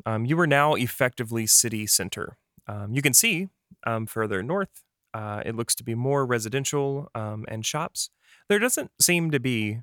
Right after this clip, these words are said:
despite the name, the town itself is not more formal. While there are people wearing nicer garb,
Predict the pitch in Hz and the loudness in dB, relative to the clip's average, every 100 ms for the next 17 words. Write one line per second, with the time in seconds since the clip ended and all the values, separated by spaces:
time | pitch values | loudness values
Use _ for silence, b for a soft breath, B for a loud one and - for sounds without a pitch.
0 | - 120 143 127 - 110 127 113 95 104 | -4 0 2 0 -2 -2 0 0 -2 -8
1 | - _ _ _ _ - 143 190 226 208 | -12 _ _ _ _ -4 0 2 2 2
2 | 147 123 151 127 117 131 139 123 123 110 | 2 4 2 2 0 0 -2 0 -2 -2
3 | - 117 107 90 98 _ _ _ _ 127 | -4 -4 -4 -6 -14 _ _ _ _ 0
4 | 135 135 131 156 175 175 151 135 113 113 | 2 4 2 2 0 -4 -2 0 2 2
5 | 110 107 110 - _ _ - 117 117 117 | 2 0 -4 -10 _ _ -2 2 4 4
6 | 139 135 139 - _ - 135 143 151 | 2 0 -6 -12 _ 0 2 0 -4